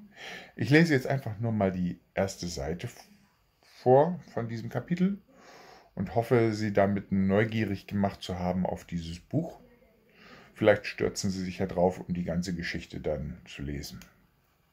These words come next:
Also, Event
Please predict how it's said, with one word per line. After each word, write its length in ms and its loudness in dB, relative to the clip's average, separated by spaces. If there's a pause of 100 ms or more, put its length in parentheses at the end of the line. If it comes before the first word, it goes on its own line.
(120)
Also, 580 0 (1700)
Event 520 6